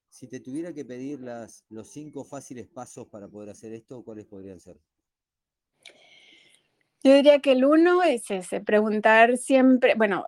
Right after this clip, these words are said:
Speaker 2: el, el, el, el aprender, el que tu cuerpo aprenda el ejercicio de, eh, que algo es ligero para ti, o sea, que es verdad, o que es pesado, es decir, que es mentira.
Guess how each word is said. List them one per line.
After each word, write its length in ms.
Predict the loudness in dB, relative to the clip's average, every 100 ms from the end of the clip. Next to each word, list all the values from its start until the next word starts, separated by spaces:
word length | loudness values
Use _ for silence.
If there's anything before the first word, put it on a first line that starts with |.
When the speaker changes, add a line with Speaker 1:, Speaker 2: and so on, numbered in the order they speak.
| -4
Speaker 2:
el, 300 | 0 0 0
el, 260 | -2 0 -2
el, 360 | -2 -2 -2 -4 -2
el 200 | 0 0
aprender, 680 | 0 0 0 2 4 4 2
el 120 | -6
que 80 | -10
tu 120 | -6
cuerpo 280 | -6 -4 -4
aprenda 360 | -2 0 0
el 60 | -4
ejercicio 720 | -6 -10 -12 -12 -8 -4 0
de, 320 | 0 -2 -4 -10
eh, 220 | -20 -20 _
que 80 | 4
algo 240 | 4 4
es 100 | -4
ligero 540 | -8 -10 -10 -6 -6 -8 -14 _ _
para 240 | -8 -8
ti, 200 | -8 -6
o 80 | -6
sea, 200 | -6 -10
que 160 | -8 -8
es 320 | -10 -18 _ _ -16
verdad, 500 | -4 -2 0 0 0 -2 _ -4
o 140 | -2
que 80 | -2
es 100 | -4
pesado, 400 | -8 -2 2 2
es 60 | 0
decir, 260 | -4 -6
que 100 | -4
es 60 | -4
mentira. 480 | -4 -4 -6 -8